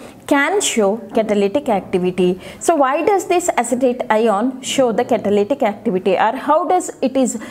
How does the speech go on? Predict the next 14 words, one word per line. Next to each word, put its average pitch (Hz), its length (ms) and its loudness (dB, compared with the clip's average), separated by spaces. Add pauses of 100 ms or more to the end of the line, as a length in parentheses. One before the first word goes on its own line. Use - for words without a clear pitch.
(180)
responsible 262 680 2
for 226 200 0
the 269 200 0 (360)
base 214 260 2
catalysis? 190 640 0
This 294 220 0
can 277 180 2
be 269 100 0
explained 220 640 0
as 190 200 0
below. 226 560 0 (760)
Acetate 359 600 2 (100)
ion 233 580 0 (400)
shows 320 500 0